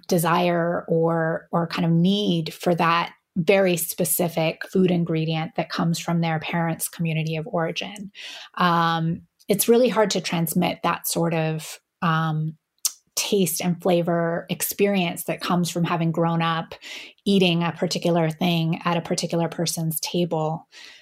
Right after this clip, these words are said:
migrating, um, and then, you know, having children and ha-, e-, expecting those children to have that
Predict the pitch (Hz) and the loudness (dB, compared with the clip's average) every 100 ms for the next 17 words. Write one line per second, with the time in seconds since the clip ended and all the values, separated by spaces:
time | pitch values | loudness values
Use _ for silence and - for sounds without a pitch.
0 | _ 196 196 202 190 175 170 165 160 160 | _ 4 4 4 4 2 2 0 0 -2
1 | - - 190 175 165 165 - 190 185 180 | -4 -2 2 2 2 0 0 2 2 2
2 | 175 175 170 - 202 185 160 185 175 170 | 2 0 -4 -4 0 2 2 2 2 0
3 | - 202 202 180 175 165 175 185 170 185 | 2 2 4 2 2 0 0 0 0 -2
4 | - 185 175 - - 196 190 190 170 165 | -4 -8 -8 -4 2 2 4 2 2 2
5 | - - 175 170 165 160 165 175 160 165 | 0 0 0 0 -2 -2 -2 0 0 0
6 | 165 | -2